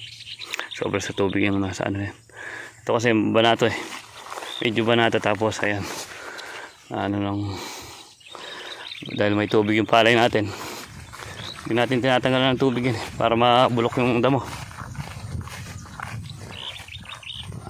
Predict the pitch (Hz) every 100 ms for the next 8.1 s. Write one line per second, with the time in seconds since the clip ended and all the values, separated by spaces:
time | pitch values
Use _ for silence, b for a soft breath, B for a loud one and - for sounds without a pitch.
0 | - - 101 107 101 95 92 92 95 -
1 | 95 92 101 98 98 98 98 - - B
2 | B B B B B B B B - 104
3 | 110 104 110 B B B B B - B
4 | B B B B - - - - - -
5 | - - - - - - - - B B
6 | B B B B - 110 110 113 113 117
7 | 110 110 117 - - 117 110 110 113 -